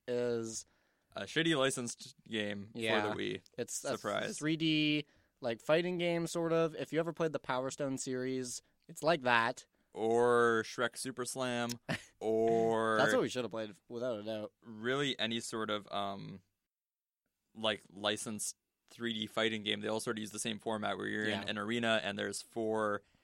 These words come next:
Speaker 2: uh, licensed characters that you recognize,
Speaker 1: <laughs> Yep.
Speaker 2: r-, r-, you know, running around in a sort of awkward, uh, run cycle.
Speaker 1: In this game, you kind of walk very slowly, actually.
Speaker 2: You think
Speaker 1: Unless
Speaker 2: so?
Speaker 1: you dodge, you're moving pretty slowly,
Speaker 2: I
Speaker 1: which
Speaker 2: mean,
Speaker 1: is, which
Speaker 2: I
Speaker 1: I
Speaker 2: guess
Speaker 1: found
Speaker 2: so.
Speaker 1: odd.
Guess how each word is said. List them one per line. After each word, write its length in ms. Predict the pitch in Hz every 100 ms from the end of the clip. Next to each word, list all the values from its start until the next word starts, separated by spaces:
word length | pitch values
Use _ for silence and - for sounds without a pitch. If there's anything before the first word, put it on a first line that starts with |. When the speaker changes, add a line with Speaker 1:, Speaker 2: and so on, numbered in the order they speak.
| _ _
Speaker 2:
uh, 500 | 101 98 101 98 98
licensed 420 | - 113 120 113 -
characters 420 | 120 117 - 110
that 80 | 101
you 80 | 113
recognize, 640 | 117 156 123 123 113 110 -
Speaker 1:
<laughs> 60 |
Yep. 140 | 127 131
Speaker 2:
r-, 120 | 110 - - 80 110
r-, 60 |
you 240 | 117 123 127
know, 100 | 110
running 320 | 110 123 120
around 380 | 113 110 110 107
in 60 |
a 60 | 107
sort 200 | 117 113
of 140 | 107 - _ _ _ _
awkward, 540 | 98 110 - 117 110 104
uh, 320 | 104 101 104
run 260 | 101 110 110
cycle. 520 | - 110 - 110 107 - _ _ _ _ -
Speaker 1:
In 120 | 190
this 140 | 311
game, 160 | 285 226
you 60 | 143
kind 200 | 190 160
of 180 | 107
walk 240 | 139 151 -
very 340 | 127 131 127 110
slowly, 380 | - 151 113
actually. 440 | 110 101 - 110 110
Speaker 2:
You 100 | 110
think 140 | 107 123
Speaker 1:
Unless 200 | 151 190
Speaker 2:
so? 40 | 185
Speaker 1:
you 60 |
dodge, 600 | 117 143 143 123 110 - -
you're 260 | 143 160
moving 340 | 123 135 127 110
pretty 200 | 139 120
slowly, 420 | - 120 110 110 - _ _ _ _ _
Speaker 2:
I 60 | 107
Speaker 1:
which 100 | -
Speaker 2:
mean, 140 | 202
Speaker 1:
is, 40 | 110
which 100 | 220
Speaker 2:
I 20 |
Speaker 1:
I 40 |
Speaker 2:
guess 40 | 214
Speaker 1:
found 200 | 233 175
Speaker 2:
so. 60 |
Speaker 1:
odd. 340 | 131 147 113